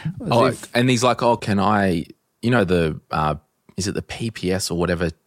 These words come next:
Speaker 2: register it is to see if the car is, you
Speaker 1: Yeah.
Speaker 2: know, been damaged or stolen or whatever. He's like, "Oh, can I run a check?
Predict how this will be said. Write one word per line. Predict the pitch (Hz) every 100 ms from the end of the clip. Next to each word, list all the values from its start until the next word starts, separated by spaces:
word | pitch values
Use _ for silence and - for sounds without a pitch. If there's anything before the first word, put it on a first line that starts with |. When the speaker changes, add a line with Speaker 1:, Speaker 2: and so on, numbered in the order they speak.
| -
Speaker 2:
register | 85 85 - 98 90
it |
is | 95 -
to | -
see | - 92
if | 82
the | -
car | - 85 82
is, | 80 78 - - _ _ -
you | 127
Speaker 1:
Yeah. | 80
Speaker 2:
know, | 82
been | - 85 78 76 - -
damaged | 78 82 80 -
or | 80
stolen | - 78 80 82
or |
whatever. | 73 76 92 - - - _
He's | -
like, | 95 117
"Oh, | 110
can | 107 107
I | 110
run | 101 98 92
a | 87
check? | - 95 92 -